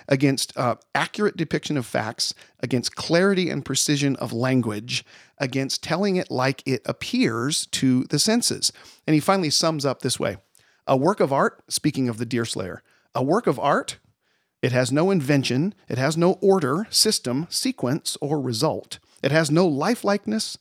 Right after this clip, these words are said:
no thrill, no stir, no seeming of reality. Its characters are confusedly drawn, and by their acts and words they prove that they are not the sort of people the author claims that they are.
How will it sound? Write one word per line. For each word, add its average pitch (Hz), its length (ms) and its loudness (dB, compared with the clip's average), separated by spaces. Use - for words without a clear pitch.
no 127 180 4
thrill, 190 720 0
no 143 200 4
stir, 190 680 0
no 196 240 4
seeming 139 680 0
of 147 200 -2
reality. 139 680 0
Its 139 200 0
characters 156 520 0
are 127 80 0
confusedly 123 760 0
drawn, 120 540 2
and 139 140 6
by 151 160 4
their 156 220 2
acts 160 260 -2
and 135 160 2
words 156 340 2
they 143 140 2
prove 180 400 -2
that 135 120 2
they 139 100 4
are 127 100 2
not 175 260 2
the 220 80 0
sort 214 220 2
of 185 120 -6
people 127 320 2
the 143 140 2
author 156 240 2
claims 208 480 2
that 127 140 2
they 120 160 4
are. 110 320 -2